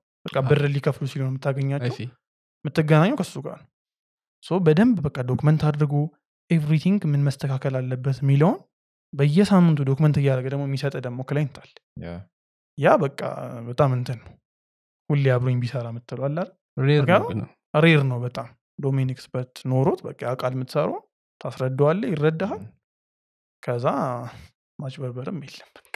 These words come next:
Speaker 3: እም።
Speaker 1: አንተም ትያዛለህ።
Speaker 2: ኢንተርንሺፕ አላችሁ? አሁን እናንተ ጋር የሚመጡ ተማሪዎች አሉ?
Speaker 1: እንዴ፣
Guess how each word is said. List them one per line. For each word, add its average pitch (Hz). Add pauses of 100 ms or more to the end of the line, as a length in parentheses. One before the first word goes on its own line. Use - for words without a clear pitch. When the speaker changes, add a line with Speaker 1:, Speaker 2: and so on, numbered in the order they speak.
Speaker 3:
እም። 110 (640)
Speaker 1:
አንተም 127
ትያዛለህ። 131 (140)
Speaker 2:
ኢንተርንሺፕ 147
አላችሁ? 147
አሁን 156
እናንተ 143
ጋር 117
የሚመጡ 117
ተማሪዎች 117
አሉ? 123 (600)
Speaker 1:
እንዴ፣ 123